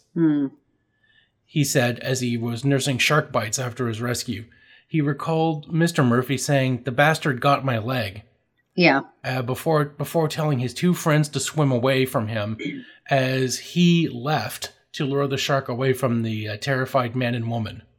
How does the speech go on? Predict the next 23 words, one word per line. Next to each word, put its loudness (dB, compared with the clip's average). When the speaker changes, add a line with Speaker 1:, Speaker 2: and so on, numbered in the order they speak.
Speaker 2:
Mister 0
Murphy 4
then 4
disappeared 0
beneath 0
the -2
water, 2
leaving 0
Bounty 0
to -4
keep -4
Miss -2
Horton -2
afloat, -2
but -2
several -2
hours -2
later, -2
the -4
menacing -2
shark -4
returned, 0
and -2